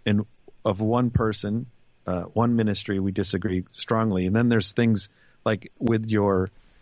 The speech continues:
engagement on, uh, interfaith dialogue.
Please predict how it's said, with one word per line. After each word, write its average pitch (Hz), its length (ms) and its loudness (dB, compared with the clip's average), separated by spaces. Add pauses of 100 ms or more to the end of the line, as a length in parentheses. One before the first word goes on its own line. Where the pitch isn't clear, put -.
(140)
engagement 107 600 2 (100)
on, 101 340 0
uh, 90 320 0 (720)
interfaith 107 480 0
dialogue. 95 500 -2